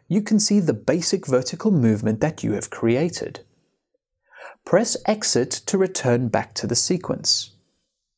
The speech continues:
To conclude this video, navigate the positioner to the beginning of the gap effect and make sure that nothing is selected. Click on the transition button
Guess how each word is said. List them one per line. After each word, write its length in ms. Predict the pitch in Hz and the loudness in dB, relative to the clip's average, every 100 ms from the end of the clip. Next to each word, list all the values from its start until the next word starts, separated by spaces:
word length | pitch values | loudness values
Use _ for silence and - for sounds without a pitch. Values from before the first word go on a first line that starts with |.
| _ - - - - | _ -20 -20 -16 -4
To 120 | 127 | -2
conclude 520 | 120 113 113 151 226 | 0 0 2 2 2
this 180 | 135 110 | 2 0
video, 560 | - 113 113 113 113 110 _ _ | 0 2 4 4 2 -2 _ _
navigate 680 | 101 110 143 208 208 226 - | 0 2 2 2 0 0 -2
the 60 | |
positioner 760 | 202 214 226 214 - 117 110 117 | -2 0 0 0 0 2 2 0
to 100 | - | -4
the 100 | - | -2
beginning 440 | 104 110 127 175 - | 0 2 2 2 -2
of 160 | 123 | -4
the 100 | - | -4
gap 300 | - 160 185 | 0 -2 0
effect 500 | 123 - 104 - - - - _ | -2 0 -2 -4 -10 -10 -20 _
and 240 | 127 107 104 | -2 2 2
make 220 | 156 220 | 2 0
sure 240 | - 190 | 0 2
that 200 | 185 185 | 2 0
nothing 480 | 123 117 110 - 143 | 2 2 0 -2 -2
is 160 | - - | -2 0
selected. 680 | - 127 143 - - - - _ _ _ _ _ _ _ _ _ _ _ - - - | 2 0 -2 -6 -12 -12 -18 _ _ _ _ _ _ _ _ _ _ _ -20 -14 -2
Click 280 | 180 254 - | 0 0 0
on 120 | 143 | 0
the 80 | 123 | 0
transition 720 | - 123 110 - 269 160 123 | 0 0 0 0 0 0 2
button 500 | 113 101 110 107 | 0 2 2 0